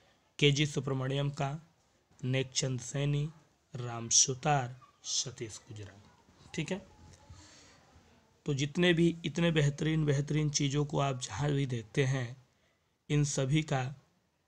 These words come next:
हमारे किसी ना किसी ने वास्तुकार कलाकारों का रोल रहा है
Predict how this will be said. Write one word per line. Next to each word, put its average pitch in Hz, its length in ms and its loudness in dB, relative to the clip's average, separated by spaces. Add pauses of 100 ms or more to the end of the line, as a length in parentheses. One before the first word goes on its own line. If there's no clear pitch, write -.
(140)
हमारे 139 380 2
किसी 143 280 -2
ना 147 120 2
किसी 147 300 -2
ने 143 60 0
वास्तुकार 135 640 -4
कलाकारों 131 580 -2
का 127 160 -8
रोल 120 400 2
रहा 139 260 2
है 131 380 -4